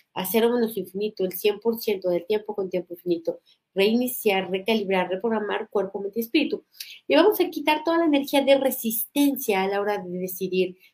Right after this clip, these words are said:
toda la energía de rechazo hacia ciertos resultados que no quieres.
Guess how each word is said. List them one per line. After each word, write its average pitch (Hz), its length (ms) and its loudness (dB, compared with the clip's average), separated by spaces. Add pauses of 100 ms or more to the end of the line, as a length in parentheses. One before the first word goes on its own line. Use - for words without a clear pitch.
(120)
toda 233 160 4
la 240 80 0
energía 208 400 0
de 214 100 0
rechazo 220 1000 2 (220)
hacia 214 280 0
ciertos 262 520 4
resultados 190 640 -2
que 190 100 -4
no 185 180 2
quieres. 175 380 0